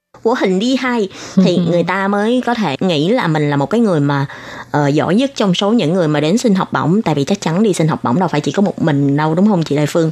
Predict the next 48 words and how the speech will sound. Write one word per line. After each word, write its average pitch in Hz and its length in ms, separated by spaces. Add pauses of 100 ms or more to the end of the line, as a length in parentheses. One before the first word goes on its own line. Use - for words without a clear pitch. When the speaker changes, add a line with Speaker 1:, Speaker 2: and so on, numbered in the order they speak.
(120)
Speaker 2:
Ừ. 202 280 (300)
Speaker 1:
Ngoài 208 180
ra 240 440
thì, 180 220
ờ, 160 240 (520)
khi 247 120
mà 220 100
các 170 120
bạn 160 220
xin 196 240
vào 170 180
học 160 320
cái 240 120
chương 202 260
trình 160 260
mà 139 340
thạc - 200
sĩ, 160 340
tiến 240 160
sĩ 196 160
trở 170 120
lên 208 300
á, 262 100 (400)
thì, 156 260
à, 139 160
các 214 120
bạn 143 280
còn 147 280
cần 151 240
phải 143 360
có 185 240
một 220 260
cái 202 200
gọi 170 140
là 147 120
bản 143 260
kế 226 140
hoạch 247 200
học 165 220
tập, 170 220 (340)
cũng 175 200
như 190 80
là 180 120
một 147 120
cái 202 120
bản 151 220
tự 147 180
truyện. 156 360